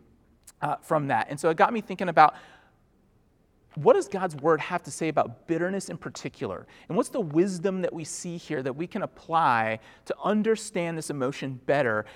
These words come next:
and to, to not allow it to be as present and to, again, uh, kill the joy that we ha-, that we can possess in our lives? How can we keep it from, uh, again,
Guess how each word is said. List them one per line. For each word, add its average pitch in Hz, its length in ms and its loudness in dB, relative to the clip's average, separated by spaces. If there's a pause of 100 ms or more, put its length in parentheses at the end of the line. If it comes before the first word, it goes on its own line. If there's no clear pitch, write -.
(160)
and - 160 -2
to, 143 240 0
to - 220 -2
not 143 380 4
allow 156 380 4
it - 100 -4
to 143 120 -18
be 156 160 -8
as 135 100 -6
present 123 720 -4 (240)
and 135 100 -4
to, - 140 -4
again, 127 420 -4 (260)
uh, 120 220 0 (240)
kill 208 380 2
the 190 100 2
joy 135 680 2 (180)
that 135 80 -2
we 127 140 -6
ha-, - 240 -10
that 139 120 2
we 131 100 -2
can 131 180 -8
possess 131 320 -4
in 139 80 -4
our 120 100 -2
lives? 104 440 -2 (340)
How 156 160 4
can 190 140 -6
we 165 60 -2
keep 160 280 -6
it - 160 -2
from, 123 340 0
uh, 123 100 -4 (120)
again, 131 260 -4